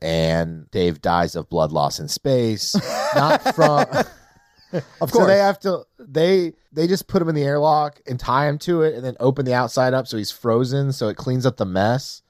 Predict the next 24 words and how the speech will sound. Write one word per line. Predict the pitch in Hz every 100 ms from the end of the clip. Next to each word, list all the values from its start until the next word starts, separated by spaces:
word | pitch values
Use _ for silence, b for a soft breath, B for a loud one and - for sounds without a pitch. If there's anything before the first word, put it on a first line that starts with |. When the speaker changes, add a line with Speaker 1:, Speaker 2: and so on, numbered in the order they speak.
| -
Speaker 1:
And | 123
then | 123
they | 123
know | 127 127 131
he'll | 127
come | - 123
back | 92 95 107
when | 113
he | 98
warms | 101 104 92 98
up. | 98 -
So | - 95
they're | 92
just, | 90 90 - - -
they, | 90
that's | 87 90
how | 90 78
they, | 76 -
that's | - 85
how | 85
they, | 76 76 76 53
uh, | 71 67
do | 76 80
that. | 69 64